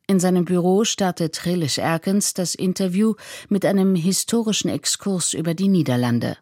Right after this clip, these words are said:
Alles begann damit, dass die Niederländer Moore und Lehmflächen kultivierten, um Ackerland zu gewinnen.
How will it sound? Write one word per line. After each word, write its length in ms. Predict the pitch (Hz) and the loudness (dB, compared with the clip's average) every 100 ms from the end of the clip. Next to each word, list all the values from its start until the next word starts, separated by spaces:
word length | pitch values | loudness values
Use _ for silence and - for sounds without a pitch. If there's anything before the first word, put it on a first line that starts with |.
| _ _ _ - - - - | _ _ _ -20 -20 -20 -2
Alles 360 | 214 240 269 - | 0 2 0 -2
begann 320 | 254 226 214 | 0 2 4
damit, 560 | 165 156 180 247 - - | 4 2 0 -4 -10 -8
dass 120 | 143 | -6
die 140 | - 147 | -2 2
Niederländer 640 | 170 185 190 185 196 190 | 2 2 2 2 2 2
Moore 500 | 175 156 160 165 185 | 4 4 4 2 0
und 220 | 131 151 | 0 -2
Lehmflächen 720 | 165 175 180 - 165 151 165 | 2 2 2 -2 -4 -2 -2
kultivierten, 720 | 156 170 175 190 208 208 196 180 - - | -2 -4 -2 0 0 0 0 0 -4 -6
um 200 | - 208 - | 0 0 0
Ackerland 540 | 226 196 151 127 117 | -2 -2 0 0 -2
zu 120 | 151 | -4
gewinnen. 500 | 135 135 135 123 113 | -2 -2 0 -2 -4